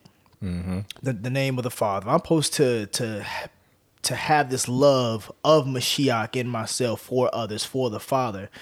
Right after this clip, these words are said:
Speaker 2: then I need to be a certain way. I need to act. I need to think. I need to speak. This is, this is who I'm supposed to be. So certain things in terms of my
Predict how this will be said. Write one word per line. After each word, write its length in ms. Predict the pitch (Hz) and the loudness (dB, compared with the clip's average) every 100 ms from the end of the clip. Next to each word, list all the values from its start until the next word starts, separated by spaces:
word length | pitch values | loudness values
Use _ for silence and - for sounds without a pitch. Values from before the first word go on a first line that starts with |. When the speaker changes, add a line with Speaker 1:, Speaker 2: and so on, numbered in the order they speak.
| - - - | -20 -16 -2
Speaker 2:
then 520 | 135 143 135 131 110 - _ - 156 _ _ - | 2 2 2 -2 -6 -12 _ -20 -20 _ _ -2
I 140 | - 247 | 2 2
need 240 | 208 185 | 2 0
to 100 | - | 0
be 420 | 135 123 208 151 135 | 0 4 6 6 4
a 120 | 127 | 2
certain 340 | - 135 123 | 4 4 4
way. 220 | 139 123 90 | 4 2 0
I 120 | 113 | -4
need 160 | 120 113 | -4 -6
to 240 | - - | -10 -2
act. 400 | 165 165 - - - - - | 2 2 2 -10 -14 -10 -4
I 100 | 117 | -2
need 200 | 107 101 | -2 -6
to 120 | - | -10
think. 540 | - - 156 160 - - | -4 0 0 0 -8 -10
I 140 | - 104 | -6 -4
need 160 | 104 | -6
to 120 | - - | -8 -6
speak. 560 | - - 151 156 - - | -4 0 0 0 -4 -2
This 140 | 156 | 2
is, 160 | 147 104 | 2 2
this 220 | 165 165 | 2 4
is 140 | 120 | 0
who 240 | - - 170 | -2 4 4
I'm 100 | 131 | 4
supposed 440 | - - 139 120 | -2 -2 -2 -2
to 60 | - | -4
be. 300 | 92 123 143 - - - | 0 0 0 -8 -14 0
So 260 | - 131 | 2 4
certain 360 | - - 156 123 | 4 6 6 4
things 280 | 165 175 147 | 2 4 2
in 80 | |
terms 280 | 110 139 127 | 2 4 4
of 80 | 117 | 2
my 180 | 120 | 0